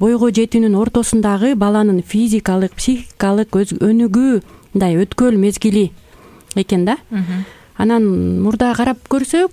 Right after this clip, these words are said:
Speaker 1: өспүрүмдөр көбүнчө он эки жаштан баштап өспүрүм деп эсептелинсе, ал эми азыркы заманда өспүрүмдөр тогуз жашынан эле өспүрүм болуп калышат экен да.
Speaker 2: Мгм.
Speaker 1: Тогуз, он жашынан. Тогуз жаштагы эле кичинекей бала, элестетсең,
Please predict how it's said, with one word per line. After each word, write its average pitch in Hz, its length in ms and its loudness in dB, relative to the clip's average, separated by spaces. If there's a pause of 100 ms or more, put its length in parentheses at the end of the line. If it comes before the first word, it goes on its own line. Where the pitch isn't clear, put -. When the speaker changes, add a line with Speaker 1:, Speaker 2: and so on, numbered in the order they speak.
Speaker 1:
өспүрүмдөр 254 640 0
көбүнчө 233 720 0
он 220 240 2
эки 214 160 -2
жаштан 214 540 0
баштап 202 480 -2
өспүрүм 220 480 0
деп 196 140 -2
эсептелинсе, 196 840 0
ал 202 160 0
эми 202 180 2
азыркы 214 640 0
заманда 196 600 0 (540)
өспүрүмдөр 208 640 0 (180)
тогуз 233 360 0
жашынан 202 420 0
эле 220 240 2
өспүрүм 208 380 -2
болуп 175 220 -4
калышат 170 400 -4
экен 170 160 -2
да. 285 100 -2 (180)
Speaker 2:
Мгм. 220 60 -6
Speaker 1:
Тогуз, 214 320 2
он 220 180 2
жашынан. 185 360 -2 (600)
Тогуз 226 260 0
жаштагы 190 380 0
эле 170 140 -2
кичинекей 190 400 -2
бала, 170 280 -2
элестетсең, 196 500 -2